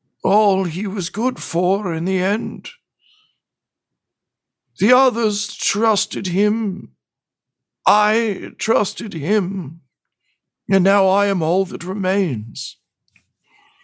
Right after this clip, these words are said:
He was cast out of the Dawnbreakers when they realized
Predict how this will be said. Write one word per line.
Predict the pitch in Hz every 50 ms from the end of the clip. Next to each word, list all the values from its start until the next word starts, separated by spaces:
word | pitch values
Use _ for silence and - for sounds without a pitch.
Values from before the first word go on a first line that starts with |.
| _ _ _ _ _ _ _ _ _ _ _ _ _ _ _ _ _ _ _ _ _ -
He | - - 226
was | 220 214 214 185 -
cast | - - 190 196 196 190 - - 180
out | 190 208 208 208 143 - - - - - - _ _ _ _ -
of | 165 170 - - - - -
the | - 160
Dawnbreakers | - 190 180 180 185 180 170 165 - - - 208 214 220 233 202 - 180 170 170 143 151 165
when | 202 175 185
they | 190 190
realized | 185 160 170 170 196 208 208 208 185 180 185 196 208 208 202 196 170 156 165 175 160 156 156 - - -